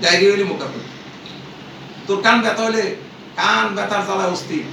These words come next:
আরে ডাক্তারের কাছে লয়ে যাও, অস্থির আমি, অস্থির, কারণ তুই ফোকারা। আসুন, আমরা ফোকারার দল, সবসময় মানসিকতাটা যাতে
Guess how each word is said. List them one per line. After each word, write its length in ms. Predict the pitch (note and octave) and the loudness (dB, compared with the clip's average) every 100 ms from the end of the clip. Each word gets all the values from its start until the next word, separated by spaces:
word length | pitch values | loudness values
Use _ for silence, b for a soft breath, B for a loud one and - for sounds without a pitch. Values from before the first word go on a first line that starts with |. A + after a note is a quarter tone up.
| - - | -10 2
আরে 220 | A3 C4+ | 6 6
ডাক্তারের 360 | C4 - B3+ B3+ | 6 0 -2 -4
কাছে 140 | B3 | -4
লয়ে 180 | B3 B3 | -4 -4
যাও, 160 | B3 | -2
অস্থির 340 | A3+ - C4 C4+ | -4 -4 -4 -2
আমি, 160 | A#3 | -2
অস্থির, 280 | G#3+ - G3 - | -2 -2 -4 -2
কারণ 160 | G3+ - | -4 -2
তুই 80 | F#2+ | -6
ফোকারা। 500 | D3+ - - - - - - - - - - - - | -4 -2 0 0 -6 -10 -14 -14 -14 -14 -16 -12 -6
আসুন, 320 | - F#3 D#3 - - - - | -4 -2 -4 -6 -10 -12 -10
আমরা 180 | C3 D3 | -8 -6
ফোকারার 580 | C#3 E3+ F#3+ A3 A3 - | -6 -2 4 6 6 4
দল, 240 | - - - - | -2 -4 -8 -12
সবসময় 580 | - F#3+ F3+ G#3+ G#3 G3 C3+ B2 | -4 -2 -2 -4 -2 -2 -2 -2
মানসিকতাটা 680 | B2+ F3+ A3+ A3 A#3 A3+ A3 | 0 2 2 2 0 0 0
যাতে 160 | G3+ | -2